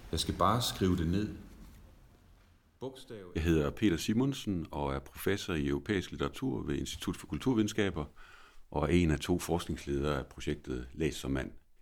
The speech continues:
Jamen, Læs som mand, det er et, et, et sjældent projekt, der kombinerer litteraturvidenskabelig grundforskning med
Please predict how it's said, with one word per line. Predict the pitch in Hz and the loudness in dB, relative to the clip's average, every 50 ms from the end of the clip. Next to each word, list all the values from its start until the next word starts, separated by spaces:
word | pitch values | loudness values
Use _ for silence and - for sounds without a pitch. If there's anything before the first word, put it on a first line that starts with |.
| - - - | -20 -12 -4
Jamen, | - 71 76 90 | 0 4 8 8
Læs | 117 226 | 8 8
som | 123 104 | 8 6
mand, | 113 110 110 104 | 6 8 8 8
det | 110 107 107 101 | 10 10 10 10
er | 95 90 92 | 10 8 6
et, | 87 82 - - | 4 2 2 0
et, | - - - - - | -2 -2 -2 -2 -4
et | - 80 - | -2 -2 0
sjældent | - - 113 131 160 170 | 4 6 8 8 8 6
projekt, | - - 104 - 123 120 123 - - | 4 2 0 2 2 2 2 0 -4
der | 92 | -6
kombinerer | - - - 92 82 101 90 110 131 135 117 92 | -2 0 0 2 2 2 2 4 4 4 4 2
litteraturvidenskabelig | 76 80 78 87 76 - - - 143 107 92 90 85 - - 107 101 - 78 78 78 78 | 0 2 2 0 0 2 2 4 4 6 4 2 0 2 0 0 0 2 0 0 0 0
grundforskning | - - 92 104 110 - 104 98 101 - - 82 76 76 73 73 | 0 2 2 2 4 2 0 0 0 -2 -4 -4 -2 0 0 0
med | 73 73 76 76 | 2 2 0 0